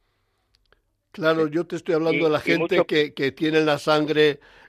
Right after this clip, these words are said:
Speaker 1: el, digamos, la gasolina o el gasoil, ¿no? Porque algunos
Speaker 2: Claro.
Speaker 1: me, algún señor me decía yo, que yo me extraña mucho esa afirmación, pero la transmito tal cual, porque es que a mí ese olor no me gusta. Dice, "Don José, a mí el olor a gasoil,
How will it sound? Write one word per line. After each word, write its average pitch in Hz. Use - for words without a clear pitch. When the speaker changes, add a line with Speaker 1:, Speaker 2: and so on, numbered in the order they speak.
Speaker 1:
el, 135
digamos, 147
la 143
gasolina 131
o 127
el 117
gasoil, 131
¿no? 156
Porque 120
algunos 160
Speaker 2:
Claro. 151
Speaker 1:
me, 143
algún 160
señor 180
me 170
decía 147
yo, 160
que 127
yo 131
me 113
extraña 143
mucho 139
esa 127
afirmación, 123
pero 120
la 117
transmito 131
tal 120
cual, 160
porque 117
es 113
que 131
a 120
mí 127
ese 123
olor 123
no 123
me 139
gusta. 190
Dice, -
"Don 143
José, 143
a 110
mí 151
el 143
olor 131
a 120
gasoil, 156